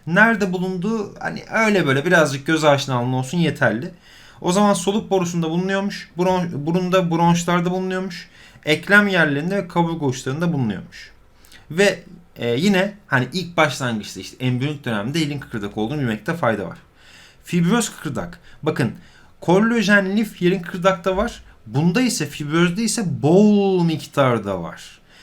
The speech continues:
Bu sayede basınca ve çekmeye karşı ne olacaktır? Dayanıklı olacaktır. O zaman kollajen dayanıklılığı ne yapıyor? Arttırmış oluyor. Omurgayı oluşturan omurların arasındaki esnek diskler fibroz kıkırdak yapısında.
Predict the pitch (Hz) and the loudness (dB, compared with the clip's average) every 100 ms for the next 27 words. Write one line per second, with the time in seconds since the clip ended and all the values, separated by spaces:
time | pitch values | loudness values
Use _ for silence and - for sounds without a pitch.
0 | - 151 196 - 240 214 165 139 143 143 | -20 -6 -2 4 4 6 2 0 0 0
1 | 180 202 202 175 185 175 180 170 170 139 | 0 0 0 0 -2 -2 -2 -2 0 0
2 | 127 - 233 - _ - 196 190 151 165 | 0 -4 -6 -8 _ -4 0 2 0 -4
3 | 196 180 165 156 151 151 117 98 92 - | -6 0 2 2 -2 -2 -2 -2 -10 -10
4 | - 175 226 135 - 165 220 220 131 151 | -6 -2 0 0 -2 -2 0 2 0 -2
5 | 214 - - 123 147 165 175 175 175 165 | -4 -8 -12 -2 0 4 2 2 0 0
6 | 180 151 - 214 170 143 - 135 120 95 | 0 -2 -2 2 2 2 -2 -6 -6 -10
7 | 85 85 - - - - - 151 214 254 | -14 -16 -20 -20 -20 -20 -4 0 2 2
8 | 240 208 180 170 147 127 143 165 170 151 | 2 0 0 -4 -6 -4 -2 2 4 4
9 | 135 175 - - - _ 127 156 165 185 | 0 -2 -12 -20 -20 _ 0 0 0 -2
10 | 185 170 123 135 - 190 - 147 135 185 | -2 -4 -2 -2 -2 -6 -6 -8 -6 -4
11 | 214 - - 170 147 180 180 - - 120 | -4 -6 -12 -10 -2 -2 -2 -6 -16 -10
12 | 120 196 180 131 - 107 90 | -4 -4 -2 -6 -6 -8 -10